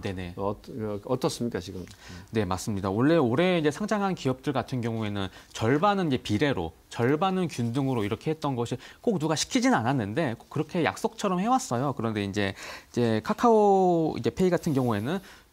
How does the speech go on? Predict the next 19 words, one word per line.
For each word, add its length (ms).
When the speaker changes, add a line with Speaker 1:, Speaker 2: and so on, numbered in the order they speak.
Speaker 1:
비례를 420
빼고 440
백 200
퍼센트 380
다 200
균등으로 520
배분하겠다, 800
좀 140
이렇게 260
밝혔습니다. 760
어, 240
아무래도 340
이제 140
일반 420
투자자에 1000
지금 160
배정된 400
공모주 460
자체가 640